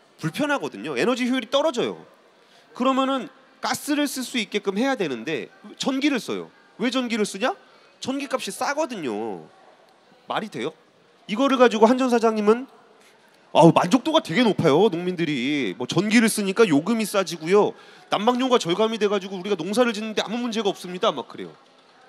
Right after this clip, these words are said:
아니, 전기를 가지고 전-, 아니, 그러니까 가스를 가지고 전기를 만들어가지고 난방을 했는데 가스를 그냥 쓰는 것보다 난방료가 싸대요.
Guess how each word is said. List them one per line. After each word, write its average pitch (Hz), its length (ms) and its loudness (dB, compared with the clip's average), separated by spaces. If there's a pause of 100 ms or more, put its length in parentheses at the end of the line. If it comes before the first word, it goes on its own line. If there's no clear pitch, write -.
(520)
아니, 120 580 -2 (840)
전기를 214 640 -4
가지고 214 380 -2
전-, - 300 -8
아니, 139 160 -6
그러니까 117 100 -6 (300)
가스를 220 460 -4
가지고 208 320 0
전기를 214 540 -4
만들어가지고 196 600 0
난방을 170 480 -4
했는데 160 360 -8
가스를 233 380 -6
그냥 208 280 -2
쓰는 214 240 -8
것보다 185 260 -4
난방료가 185 480 -6
싸대요. 202 400 -8